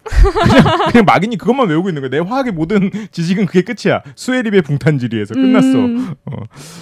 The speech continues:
Speaker 1: 아무튼 그런데 이거 내가 가사 해석하려고 그거 찾아봤어요. <laughs> 막 이거 화학식 같은 거 찾아봤어. 아, 아무튼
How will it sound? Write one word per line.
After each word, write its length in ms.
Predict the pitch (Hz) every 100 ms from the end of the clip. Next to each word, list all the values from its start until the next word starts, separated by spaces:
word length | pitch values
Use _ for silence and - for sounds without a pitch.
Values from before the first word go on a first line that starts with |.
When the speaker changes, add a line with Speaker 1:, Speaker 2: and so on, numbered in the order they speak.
| 127
Speaker 1:
아무튼 400 | 160 185 202 - - - - - - _
그런데 280 | - 240 202
이거 360 | 185 233 180 -
내가 140 | - 185 -
가사 200 | 180 233
해석하려고 680 | 254 - 220 170 156 160
그거 100 | 143
찾아봤어요. 640 | - - 220 190 - 147 110 - 190
<laughs> 240 | - 240 -
막 140 | - -
이거 140 | 277
화학식 300 | 285 294 262
같은 240 | 254 -
거 60 | 160
찾아봤어. 540 | 170 202 175 110 101 107 180 254 147
아, 220 | 120 127 120
아무튼 360 | 113 135 110